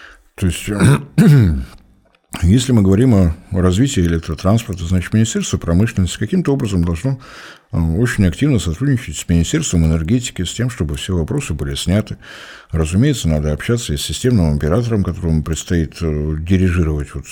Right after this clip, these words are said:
э, всей этой, м, новой электрической сетью. Диспетчерское управление. Вот, вот как знать, вот, в какое время, сколько людей приедет, э, как должны работать генерирующие мощности, ск-, сколько электроэнергии куда перекачивать.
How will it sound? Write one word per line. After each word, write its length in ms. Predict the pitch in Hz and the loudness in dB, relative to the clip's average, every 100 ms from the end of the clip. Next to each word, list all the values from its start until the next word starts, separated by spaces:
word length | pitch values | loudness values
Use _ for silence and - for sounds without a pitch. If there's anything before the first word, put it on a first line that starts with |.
| - | -8
э, 320 | 73 71 73 71 73 | -6 -4 -6 -8 -10
всей 280 | - 85 76 | -4 -2 -2
этой, 320 | - 71 71 - - - | -4 -8 -8 -14 -14 -10
м, 300 | 73 71 73 80 90 | -8 -6 -4 2 2
новой 300 | 85 78 76 | 4 2 0
электрической 580 | 78 85 76 - - | -2 -4 -6 -6 -8
сетью. 380 | 73 73 67 - - _ - - - - - - - _ 90 | -6 -8 -10 -16 -20 _ -20 -20 -20 -20 -20 -20 -20 _ -6
Диспетчерское 600 | 82 - 69 - - 76 | -4 -4 -8 -8 -6 -2
управление. 440 | 98 92 69 67 | 0 0 -2 -6
Вот, 220 | - - | -12 -10
вот 160 | 90 - | -10 -6
как 200 | 73 76 | -6 -2
знать, 320 | 80 67 - 67 | -2 -4 -8 -20
вот, 80 | - _ - - - 73 - 76 - _ _ _ | -20 _ -20 -20 -20 -20 -20 -20 -20 _ _ _
в 120 | - - | -10 -2
какое 320 | 90 104 82 | 2 4 6
время, 260 | 87 123 87 | 4 4 2
сколько 320 | 90 80 82 | 0 -4 -2
людей 260 | 78 82 80 | 0 0 -2
приедет, 520 | 78 85 120 95 - 78 | -2 0 0 -2 -6 -10
э, 180 | 71 71 71 - 71 78 71 - | -10 -12 -14 -14 -12 -14 -16 -8
как 200 | - 87 | -2 0
должны 280 | 82 80 87 | 0 0 0
работать 360 | 82 82 92 78 | 0 0 -4 -4
генерирующие 720 | 82 82 80 80 76 - 78 | 0 0 0 0 -2 -4 0
мощности, 440 | 120 - 92 - 71 | 0 2 -2 -2 -8
ск-, 280 | - 78 76 | -8 -10 -8
сколько 340 | - 82 - | -4 -4 -2
электроэнергии 580 | 73 - 82 80 78 80 | -6 -4 0 0 0 -2
куда 240 | 80 80 | -2 -2
перекачивать. 640 | 73 78 78 120 - 85 | 0 -2 -2 -2 -4 -8